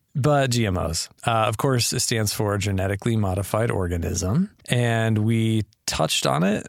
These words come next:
on our latest episode from last week where we talked about organic foods, 'cause you can't really talk about one without the other. But then we got to thinking,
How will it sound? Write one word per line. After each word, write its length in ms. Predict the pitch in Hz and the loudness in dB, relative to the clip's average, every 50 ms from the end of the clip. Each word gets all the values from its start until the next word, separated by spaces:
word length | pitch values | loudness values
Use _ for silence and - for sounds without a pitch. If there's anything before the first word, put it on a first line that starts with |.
| - - | -6 -4
on 260 | 127 127 127 127 127 | -2 0 0 0 0
our 140 | 131 127 123 | 2 2 2
latest 720 | 117 113 110 117 143 160 170 - - - - - - - - - - | 2 2 2 2 0 0 0 0 -2 -2 -4 -6 -8 -8 -12 -4 -4
episode 380 | - - - - - - 117 | -2 -2 0 -2 0 0 -2
from 180 | - - 123 113 | 0 0 0 0
last 260 | 110 107 98 101 - - | 0 0 -2 -2 -2 -2
week 180 | 117 139 - - | -4 -2 -2 -2
where 80 | 123 | -2
we 60 | 107 101 | -2 -2
talked 200 | - 104 98 - | -2 -4 -6 -4
about 140 | - 110 101 | -4 -2 -2
organic 440 | 98 98 98 104 101 98 101 101 - | -2 -2 -2 -2 -2 -2 -2 -4 -4
foods, 320 | - 101 98 107 135 147 160 | -4 -4 -2 -2 -2 -2 0
'cause 120 | 190 180 | 0 0
you 60 | 165 | 0
can't 200 | 156 - 160 - | 0 -2 -2 -2
really 160 | 127 120 110 | -2 -2 -2
talk 220 | 107 - 117 101 95 | -2 -2 -4 -4 -2
about 220 | 107 104 101 101 | -4 -4 -4 -4
one 120 | 101 92 92 | -4 -4 -4
without 280 | 95 90 - - 98 | -4 -4 -4 -6 -6
the 140 | - 107 104 | -4 -4 -2
other. 120 | 104 120 139 | 0 0 0
But 160 | 127 131 113 | 0 -2 -2
then 120 | - 139 135 | 0 0 0
we 120 | 135 131 | 2 2
got 160 | 127 123 113 | 0 0 0
to 80 | - 117 | -2 -6
thinking, 580 | - - 131 127 120 110 123 123 120 120 117 | -2 0 0 0 0 0 0 0 0 0 -2